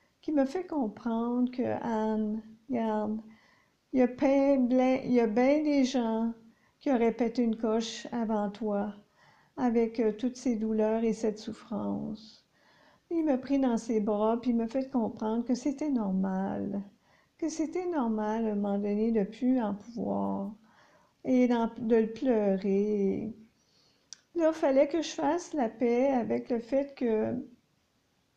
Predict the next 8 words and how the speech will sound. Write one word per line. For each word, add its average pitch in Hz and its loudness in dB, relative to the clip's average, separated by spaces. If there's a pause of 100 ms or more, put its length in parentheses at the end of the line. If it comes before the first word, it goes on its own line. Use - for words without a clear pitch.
(360)
je 302 -2
me 302 2
sentais 311 -4
coupable, 320 -2
de 220 4
m'être 285 4
sentie 262 -2
coupable. - -6